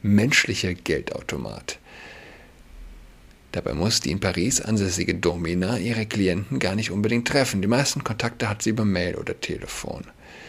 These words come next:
Ein Anruf kostet fünfundzwanzig Dollar. Die Minute, versteht sich. Die Männer zahlen dafür, von ihr am Hörer ignoriert zu werden.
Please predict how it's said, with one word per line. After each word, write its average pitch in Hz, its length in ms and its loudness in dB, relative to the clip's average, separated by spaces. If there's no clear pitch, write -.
Ein - 120 -6
Anruf 98 420 0
kostet - 300 0
fünfundzwanzig 92 580 -4
Dollar. 76 360 -2
Die 104 60 0
Minute, 101 440 4
versteht 90 460 -8
sich. 95 160 -6
Die 110 80 2
Männer 123 300 6
zahlen 127 320 6
dafür, 147 320 4
von 127 200 0
ihr 147 220 2
am 117 160 0
Hörer 107 280 2
ignoriert 135 460 4
zu - 180 -6
werden. 67 280 -6